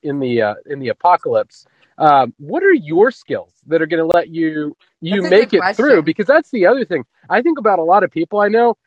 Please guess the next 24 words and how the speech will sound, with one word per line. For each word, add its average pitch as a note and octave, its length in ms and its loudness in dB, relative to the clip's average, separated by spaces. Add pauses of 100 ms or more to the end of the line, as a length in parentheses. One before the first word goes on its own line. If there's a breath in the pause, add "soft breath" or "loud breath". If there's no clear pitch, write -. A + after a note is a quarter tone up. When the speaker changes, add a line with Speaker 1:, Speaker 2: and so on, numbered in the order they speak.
(140)
Speaker 1:
and G3+ 100 -4
I'm A3 60 -6
like, G#3+ 180 0
"You B3+ 160 0
don't E4+ 160 2
even C#4+ 160 -2
have C4 200 -4
the C#4+ 140 -6
skills D4 720 -4 (400)
to, G#3 100 -4
you G#3 120 0
don't C#4+ 160 4
have A#3 140 0
anything E3+ 360 2
to - 80 -4 (120)
offer A#3 420 2
to B3+ 140 0
anyone." B3 460 0
What G3+ 200 2
are C#4+ 80 -6
the A#3 120 -6
skills F3 380 -6
you F3 180 -10
have C#3+ 260 0